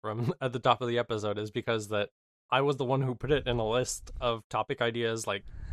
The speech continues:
years ago, like, two years ago. And then iWork ate my access to that shared document, and only you had access to it. So now you get to be the genius who looks like he has this brilliant <laughs> idea for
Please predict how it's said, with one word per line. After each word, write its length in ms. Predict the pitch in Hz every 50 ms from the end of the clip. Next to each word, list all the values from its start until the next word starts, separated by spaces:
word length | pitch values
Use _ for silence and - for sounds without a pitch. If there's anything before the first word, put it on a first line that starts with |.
| - - -
years 260 | - 120 131 135 127
ago, 280 | 143 135 147 151 165 170
like, 180 | 147 127 113 -
two 120 | - 135
years 240 | 127 117 127 147 147
ago. 240 | 151 147 165 170 165 - - - - - _ _ _ _ _ _ _ -
And 300 | 127 123 123 123 120 113
then 340 | 123 127 131 131 131 127 131 - _ _ _ _ -
iWork 440 | 113 131 143 143 143 143 135 135 - _ -
ate 240 | 127 123 127 - - _ _ _ _ _ _ _ _
my 200 | - 117 113 120
access 680 | 117 107 104 113 - - - - 123 120 104 - - -
to 400 | - - - - 117 110 110 110 104
that 280 | 113 107 104 110 -
shared 300 | - - 117 113 120 107
document, 520 | 98 98 110 - - 151 156 165 170 - -
and 180 | - 120 113 110 113
only 260 | 123 123 123 127 135
you 180 | 127 123 120 120
had 200 | 127 123 113 113
access 340 | 110 117 117 - 147 151
to 120 | - 185 185
it. 160 | 185 - -
So 100 | - 127
now 160 | 120 120 131
you 180 | 131 120 123 120
get 200 | 117 127 123 -
to 80 | -
be 100 | 107 120
the 100 | 113 113
genius 540 | 113 104 120 120 113 113 110 113 - - - -
who 140 | 120 113 110
looks 400 | 107 110 113 110 - - - -
like 280 | 110 107 107 104 - _ _
he 80 | 117
has 200 | 110 110 110 104
this 140 | 104 104 104
brilliant 380 | - - 117 107 107 113 107 104
<laughs> 100 | 104 110
idea 260 | 113 127 131 123 110
for 300 | - - 110 110 117